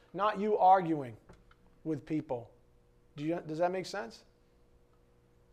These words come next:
If you're interested in that quote, uh, shoot me a text or an email. I'll send it to you. Actually, I put it on the social network if you're on there.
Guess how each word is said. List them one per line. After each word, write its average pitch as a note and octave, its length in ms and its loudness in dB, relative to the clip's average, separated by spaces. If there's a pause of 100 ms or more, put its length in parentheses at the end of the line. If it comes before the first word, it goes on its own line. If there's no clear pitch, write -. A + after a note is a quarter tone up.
If D3+ 120 -6
you're F3 100 0
interested F#3 400 2
in E3 80 -4
that D3+ 160 -4
quote, D#3+ 320 -2 (320)
uh, C3 280 -8 (920)
shoot - 260 -8
me D3+ 80 -8
a C3+ 60 -6
text D#3 420 -4
or C3 140 -4
an C3 60 -10
email. C3+ 320 -10
I'll A#2 100 -8
send B2+ 200 -12
it B2 120 -14
to - 80 -16
you. A2+ 160 -12 (840)
Actually, C#3 260 -4
I A#2+ 40 -6
put D#3+ 180 -6
it C#3+ 60 -2
on C3 140 -8
the A#2 60 -10
social C#3 340 -6
network B2 420 -10
if A#2+ 80 -14
you're B2 100 -12
on A#2+ 160 -14
there. A#2+ 220 -14